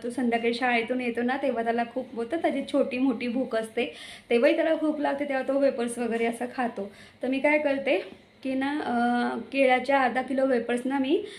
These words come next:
अ, एका बरणीमध्ये भरूनच ठेवते. जेव्हा त्याला भूक लागते तेव्हा तो हळू, म्हणजे तेव्हा त्याची छोटी मोठी भूक असते तेव्हा तो, अ, थोडे वेफर्स घेऊन तो खातो. आणि, अ, ज्ञानेशला रोज सकाळी, अ, Bourne-, म्हणजे तो, अ, बो-, दुधामध्ये Bournvita टाकून पितो.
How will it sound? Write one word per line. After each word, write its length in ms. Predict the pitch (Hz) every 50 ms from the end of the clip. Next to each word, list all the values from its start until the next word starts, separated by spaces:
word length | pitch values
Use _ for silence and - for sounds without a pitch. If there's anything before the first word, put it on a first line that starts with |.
| - - - -
अ, 80 | 240
एका 320 | 247 - 254 254 262 262 262
बरणीमध्ये 560 | 254 262 240 233 240 247 247 247 240 226 254
भरूनच 580 | 247 269 277 233 233 233 240 247 254 254 - -
ठेवते. 340 | 277 262 240 - - 240
जेव्हा 180 | 240 262 269 294
त्याला 220 | 294 294 294 294
भूक 240 | 294 285 285 285 277
लागते 220 | 269 262 262 269 -
तेव्हा 200 | 262 262 262 262
तो 120 | 262 277
हळू, 300 | 247 269 254 247 240 233
म्हणजे 260 | 233 247 247 277 349 349 240
तेव्हा 200 | 285 277 311 330
त्याची 260 | 339 330 269 233 -
छोटी 260 | - 285 - - 254
मोठी 240 | 262 262 247 233 262
भूक 280 | 262 269 277 - - 226
असते 380 | 226 220 - - 247 311 330 - - - - - - -
तेव्हा 180 | 262 247 254 247
तो, 400 | 247 - 311 392 - - - - - - - - - -
अ, 60 | 214 226 226 233 233 220 226
थोडे 240 | 262 262 247 247 247
वेफर्स 340 | 247 240 233 226 226 240 247
घेऊन 280 | 247 277 247 240 240
तो 280 | 226 214 214 240 233 -
खातो. 340 | - 254 - - - 170 - - - - - - _ _ _ _ _ _ _ - - - - - - - - - -
आणि, 320 | 226 226 233 240 247 247
अ, 200 | 254 254 262 254
ज्ञानेशला 640 | 254 254 254 247 247 254 269 269 - 277 262 262 269
रोज 240 | 262 269 247 254 254 -
सकाळी, 480 | - 247 233 - 233 247 240 220 262 349 370 - - - - - - -
अ, 40 | 220 226 233 233 233 240
Bourne-, 280 | 269 262 247 247 247
म्हणजे 240 | 247 254 247 240 254
तो, 360 | 247 247 269 320 381 415 - - - -
अ, 40 | 240
बो-, 440 | 240 247 247 220 220 247 233 - -
दुधामध्ये 720 | 202 208 254 233 202 294 277 254 262 254 254 262 262 254
Bournvita 540 | 262 233 233 233 240 240 240 240 233 233
टाकून 320 | 226 233 226 - 214 226 214
पितो. 440 | 214 226 226 - 226 254 330 -